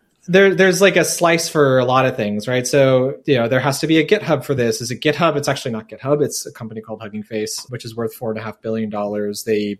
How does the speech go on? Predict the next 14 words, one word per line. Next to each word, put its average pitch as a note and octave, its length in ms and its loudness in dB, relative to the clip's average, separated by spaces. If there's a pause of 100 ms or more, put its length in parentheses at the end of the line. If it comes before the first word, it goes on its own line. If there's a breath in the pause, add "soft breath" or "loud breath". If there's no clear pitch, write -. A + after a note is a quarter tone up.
(100)
host A2 360 -2
a A2+ 60 -4
lot C#3 200 2
of D3+ 60 0
this D3 160 0
stuff, D3 320 2
you B2 80 -2
know, A2+ 100 0
like, A#2 240 -2 (320 loud breath)
this - 340 -2 (120)
traditional, F3+ 760 4
like, C3 240 0
old B2+ 200 0
school E3 600 4